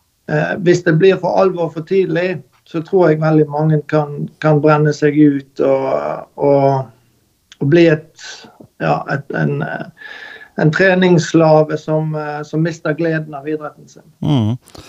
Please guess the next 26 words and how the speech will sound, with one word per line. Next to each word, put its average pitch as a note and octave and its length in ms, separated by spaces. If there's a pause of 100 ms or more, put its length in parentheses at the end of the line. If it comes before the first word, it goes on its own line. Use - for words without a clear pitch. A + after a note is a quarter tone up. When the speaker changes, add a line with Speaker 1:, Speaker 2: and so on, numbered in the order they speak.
(260)
Speaker 2:
Og, F3 260
og F3+ 80
når F#3 140
vi E3+ 100
snakker E3 320
om D3 160
da C3+ 380
akkurat C3+ 420
det A2+ 160
du B2+ 80
sier A2 320
der, G#2 260 (120)
eh, B2+ 480 (540)
hve-, C3 280
hvilken, E3+ 540 (400)
altså, E3 320 (200)
hvem D#3+ 320
var B2+ 160
det D3 120 (160)
på E3 120
en E3+ 60
måte C#3+ 240
som C#3 100
kan D3 160
si A#2 260
som C3+ 440